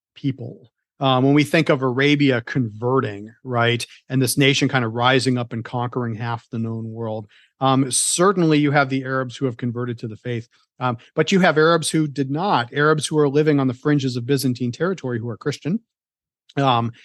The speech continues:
and who are not necessarily on with this, with this new program. And there is fighting that goes on between them. Um, and then later on, the Muslim world gets disunified over questions of leadership. Um, and it really happens in the, in the year six sixty-one that you get the beginnings of this kind of firm split.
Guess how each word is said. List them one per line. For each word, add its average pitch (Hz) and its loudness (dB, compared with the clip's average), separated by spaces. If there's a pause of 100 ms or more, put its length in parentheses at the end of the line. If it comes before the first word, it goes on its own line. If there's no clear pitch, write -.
(200)
and 147 4
who 151 6
are 139 4
not 143 4
necessarily 143 2
on 143 4
with 139 2
this, - -2
with 143 -2
this 143 -2
new 143 2
program. 135 0
And 135 4
there 135 4
is 143 2
fighting 151 2
that 120 -4
goes 120 -4
on 113 -4
between 107 -12
them. 107 -16 (340)
Um, 123 0
and 156 2
then 156 4
later 151 4
on, 180 4
the 156 2
Muslim 139 0
world 131 -2
gets 120 -6
disunified 127 0
over 131 0
questions 123 -2
of 113 -10
leadership. 127 0 (400)
Um, 120 -2
and 139 0
it 135 2 (120)
really 156 4
happens 143 2
in 127 -2
the, 113 -6 (280)
in 139 2
the 139 4
year 127 4
six - 2
sixty-one 143 2
that 123 0
you 131 -6
get 123 -4
the 127 -8
beginnings 127 -2
of 120 -6
this 113 -8
kind 120 -10
of 101 -16
firm 131 -2
split. - -4